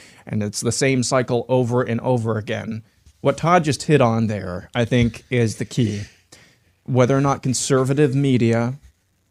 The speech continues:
will, or at least the people around Trump who he actually listens to, um,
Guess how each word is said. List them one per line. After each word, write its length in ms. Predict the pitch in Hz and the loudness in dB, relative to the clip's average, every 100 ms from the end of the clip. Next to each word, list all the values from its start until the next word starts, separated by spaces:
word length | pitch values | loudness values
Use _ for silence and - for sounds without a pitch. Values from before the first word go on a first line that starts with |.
| - | -2
will, 380 | 127 123 131 131 | 2 4 4 2
or 140 | 120 | 2
at 260 | 120 147 135 | 2 0 0
least 240 | 143 139 | 0 -2
the 60 | 120 | -4
people 380 | - 160 151 127 | -2 0 2 0
around 580 | 123 123 123 123 120 - | 2 4 4 2 0 -4
Trump 440 | - 123 90 90 - _ _ _ _ _ | -4 -4 -4 -10 -18 _ _ _ _ _
who 140 | 143 120 | 2 4
he 160 | 135 | 4
actually 500 | 127 123 - 135 131 | 4 0 -4 0 2
listens 600 | 117 127 117 113 104 98 | 2 0 0 -4 -6 -8
to, 400 | - 98 90 95 - - - - - _ | -10 -10 -8 -8 -12 -16 -18 -16 -16 _
um, 600 | 113 107 98 98 101 101 | -4 -2 0 -2 -2 -6